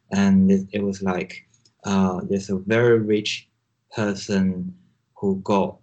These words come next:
the entire, who can buy the entire planet, everything on it, the water, the air, the, all the resources was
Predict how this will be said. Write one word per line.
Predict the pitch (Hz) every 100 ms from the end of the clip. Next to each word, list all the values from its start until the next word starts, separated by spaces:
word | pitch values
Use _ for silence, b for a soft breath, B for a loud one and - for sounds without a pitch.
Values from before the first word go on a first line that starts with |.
| _ -
the | 95 95
entire, | 98 95 95 - 117 110 95
who | 95 104 98
can | - 101
buy | 95 113 127 139
the | 120 117
entire | 107 98 - 117 113 101 95 - _ -
planet, | 98 104 104 - - - _ -
everything | 117 113 101 98 90
on | 87 87
it, | 98 - _ _ -
the | 90
water, | 90 101 95 - 101
the | 92 85 -
air, | 107 107 101 98
the, | 92
all | 92 101
the | 95
resources | 95 110 104 98 98 92 95
was | 92 92 85